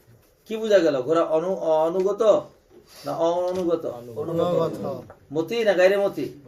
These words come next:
Speaker 2: মতি।
Speaker 1: সুতরাং এটা একটা প্রাণী হয়ে এত মতি হয়েছে।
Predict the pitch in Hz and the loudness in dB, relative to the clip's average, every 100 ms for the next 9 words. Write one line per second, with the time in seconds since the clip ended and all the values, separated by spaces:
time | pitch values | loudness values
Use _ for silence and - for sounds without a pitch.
0 | 120 143 - 131 - - 147 139 - _ | -12 -8 -4 -4 -4 -8 -10 -14 -20 _
1 | _ - 151 143 196 180 175 170 165 - | _ -18 -6 4 4 4 -2 -4 -6 0
2 | 190 214 254 214 175 139 - - - - | 2 2 2 2 2 0 -4 -20 -6 -4
3 | - 180 180 180 160 139 123 | -2 -4 -2 -2 -2 -2 -8